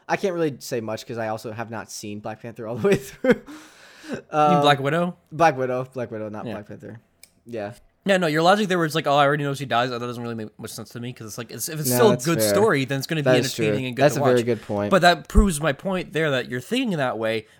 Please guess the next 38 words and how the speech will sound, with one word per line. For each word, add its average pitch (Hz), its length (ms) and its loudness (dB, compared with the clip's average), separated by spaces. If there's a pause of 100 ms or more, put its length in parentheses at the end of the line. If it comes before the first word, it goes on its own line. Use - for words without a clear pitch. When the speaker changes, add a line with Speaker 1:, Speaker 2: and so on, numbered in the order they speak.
Speaker 2:
because 160 320 -2
it 156 100 0
wasn't 156 260 0
a 127 40 -8
good 123 160 -8
story. 127 400 -6
It 110 100 -4
was 117 260 -6
just - 280 -8
absolute 123 400 -2
Speaker 1:
Yeah. 104 180 0 (140)
Speaker 2:
dog 123 280 2
water. 92 360 -6 (100)
Speaker 1:
No, 139 140 6
you 127 120 4
did, 131 200 2
Speaker 2:
And 127 100 -4
Speaker 1:
you 131 60 -4
explained 113 340 -8
me. 110 160 -10 (720)
Speaker 2:
Yeah. 123 220 2 (260)
So - 180 2
Speaker 1:
I 180 60 10
also 175 460 4 (100)
wanna 160 180 -2
say, 147 340 0
Speaker 2:
Yeah. 110 140 4 (300)
Speaker 1:
um, 117 180 -8 (300)
and 147 160 -4
just 151 240 -6 (400)
overall, 139 320 2
before 131 180 -8
we 143 60 -4
get 139 60 0
into 131 100 -2
positive 120 320 -4
negatives 113 320 -6
again, 107 280 -6